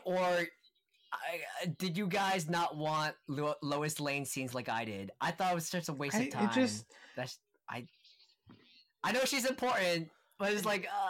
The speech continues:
Speaker 2: She
Speaker 1: uh,
Speaker 2: felt more like a
Speaker 1: uh,
Speaker 2: plot device than,
Speaker 1: why?
Speaker 2: like, a fully realized character. Like, it just seemed like there needed to be some sort of, like,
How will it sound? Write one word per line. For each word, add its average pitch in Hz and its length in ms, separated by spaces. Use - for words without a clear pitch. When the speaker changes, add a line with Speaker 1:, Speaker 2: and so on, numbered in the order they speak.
Speaker 2:
She 185 60
Speaker 1:
uh, - 20
Speaker 2:
felt 196 220
more 190 140
like 175 140
a 160 40
Speaker 1:
uh, 151 40
Speaker 2:
plot 143 300
device 151 480
than, 113 140
Speaker 1:
why? 113 60
Speaker 2:
like, 107 120
a 110 60
fully 113 300
realized 110 440
character. 107 580
Like, 110 140
it 110 80
just 117 200
seemed 117 240
like 107 420
there 117 240
needed 113 300
to - 100
be 113 140
some 107 240
sort 110 260
of, 104 120
like, 101 440